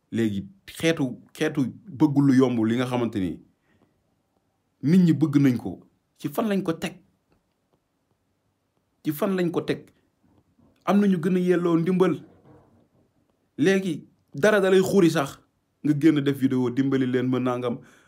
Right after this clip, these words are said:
Am na ñoo xamante ni sax dara du leen jot, ah? Ñu commencé wax, "Dama def lii, dama nangam, dama num tuddati." Te wallahi azim, am na ñoo xamante ni tëdd nañ ay at, mais seen ngor mayu leen sax ñuy génn di wane, di fësal ni,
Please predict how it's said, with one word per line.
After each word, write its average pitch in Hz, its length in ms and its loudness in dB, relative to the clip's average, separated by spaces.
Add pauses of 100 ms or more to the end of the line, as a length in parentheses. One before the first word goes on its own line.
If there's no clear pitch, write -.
(260)
Am 190 160 2
na 180 80 2
ñoo 165 160 2
xamante 147 340 -4
ni 139 80 0
sax 127 240 -6
dara 175 200 0
du 170 120 0
leen 160 220 2
jot, 147 240 -4 (760)
ah? 143 200 -4 (1800)
Ñu 143 120 2
commencé 147 400 0
wax, 135 240 2
"Dama 135 360 -2
def 131 220 -4
lii, 135 260 -2
dama 131 260 0
nangam, 127 380 -2
dama 127 220 0
num 123 140 -2
tuddati." 127 380 -6 (440)
Te 127 60 -2
wallahi 143 400 2
azim, 123 320 -2 (260)
am 135 100 2
na 135 80 4
ñoo 131 140 2
xamante 123 320 -4
ni 101 120 -4 (560)
tëdd 135 200 0
nañ 143 260 0
ay 135 240 -4
at, - 220 -2 (580)
mais 123 120 -2
seen 156 200 2
ngor 143 200 2
mayu 135 260 2
leen 120 160 2
sax - 260 -10 (180)
ñuy 117 300 -2
génn 117 260 2
di 107 80 -2
wane, 110 280 0
di 104 80 -6
fësal 104 340 -4
ni, 104 260 -6